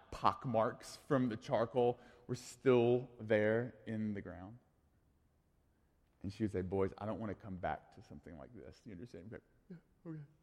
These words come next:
And then she doop, doop, doop, doop, you know, roll it back and leave. And I think that that's how we think God is with our sins sometimes.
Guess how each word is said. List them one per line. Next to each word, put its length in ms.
And 80
then 80
she 80
doop, 60
doop, 80
doop, 80
doop, 100
you 60
know, 140
roll 180
it 80
back 160
and 100
leave. 200
And 100
I 60
think 360
that 140
that's 240
how 100
we 160
think 340
God 280
is 100
with 140
our 100
sins 400
sometimes. 640